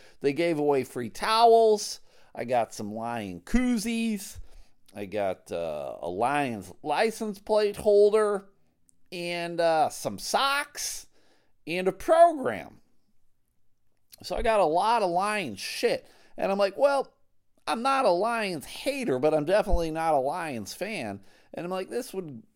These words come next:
this should go better to somebody who would actually appreciate it." So I did a little contest over on Twitter.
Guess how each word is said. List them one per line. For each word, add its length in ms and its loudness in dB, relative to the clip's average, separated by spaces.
this 200 -6
should 300 -8
go 160 2
better 340 4
to 100 -2
somebody 460 0
who 100 0
would 120 0
actually 420 -2
appreciate 580 -10
it." 120 -12
So 140 -4
I 80 0
did 180 2
a 60 6
little 260 6
contest 640 -2
over 240 0
on 200 -2
Twitter. 420 0